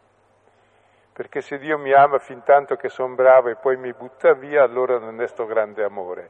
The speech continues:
Invece Pietro non deve contristarsi del suo peccato, ma proprio grazie al suo peccato capire che il Signore ha dato la vita per lui, quindi può davvero amare con il dinamismo tipico dell'amore che è amare di più.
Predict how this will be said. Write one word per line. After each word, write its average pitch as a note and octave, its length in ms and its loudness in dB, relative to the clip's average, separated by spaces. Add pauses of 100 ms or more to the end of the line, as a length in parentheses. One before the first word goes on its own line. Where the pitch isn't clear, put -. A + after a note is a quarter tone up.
(520)
Invece E3 400 -8
Pietro D3 440 -10
non C3 160 -6
deve F3 300 -8
contristarsi C3+ 800 -2
del A2+ 160 -10
suo A2 180 -8
peccato, G#2+ 840 -4 (480)
ma B2+ 120 4
proprio B2+ 460 0
grazie D#3+ 400 2
al C3+ 80 -6
suo C#3 180 -8
peccato B2 800 -4 (640)
capire F#3 580 -2
che C#3+ 120 -10
il B2+ 80 -8
Signore D3+ 480 -4
ha C3+ 80 0
dato B2 260 0
la A#2+ 80 -4
vita A#2+ 300 -6
per A#2 240 -10
lui, C3+ 440 -18 (520)
quindi G3 280 -14
può - 160 -4
davvero D#3 600 -2 (100)
amare C3+ 540 -2
con B2+ 180 -14
il A#2 120 -18
dinamismo B2+ 680 -14
tipico D3+ 500 -12
dell'amore C3 560 -2
che - 140 -2
è - 20 6
amare B2 380 4
di A2+ 100 -20
più. C#3 260 -14